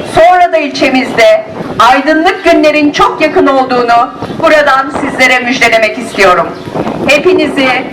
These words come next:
saygıyla, sevgiyle selamlıyorum. Sözümü şu sözlerle noktalıyorum. Geliyor gelmekte olan.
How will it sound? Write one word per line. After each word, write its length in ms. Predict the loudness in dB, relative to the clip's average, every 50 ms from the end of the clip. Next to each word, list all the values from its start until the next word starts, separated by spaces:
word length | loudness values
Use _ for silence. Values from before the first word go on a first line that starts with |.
| -10 -8 -8 -4 0
saygıyla, 880 | 2 4 4 4 2 2 0 0 0 0 2 2 2 2 2 0 -2 -6 -8 -2 2
sevgiyle 840 | 2 4 2 2 0 0 0 0 2 2 2 2 2 -2 -2 -4 -6 -2
selamlıyorum. 840 | 0 0 2 4 2 2 2 0 0 2 2 2 2 0 -4 -6 -10 -10 -10 -10 -10 -8 -8 -8 -6 -4 0 0
Sözümü 580 | 2 2 4 2 2 2 4 4 4 4 2 0 -6 -10 -8 -6 -6 -4 -4 -4 -2 -2
şu 120 | 0 0
sözlerle 800 | 0 2 4 4 4 4 2 2 2 2 2 2 0 -2 0 0
noktalıyorum. 840 | -2 -2 -2 0 0 0 2 2 2 2 2 2 2 -2 -2 -6 -10 -8 -8 -8 -8 -6 -8 -8 -6 -4 0
Geliyor 640 | 0 2 2 2 2 2 2 2 4 2 2 0 0 0
gelmekte 800 | 0 2 2 2 2 2 2 2 2 2 2 2 4 4 4 4
olan. 240 | 2 2 0 -2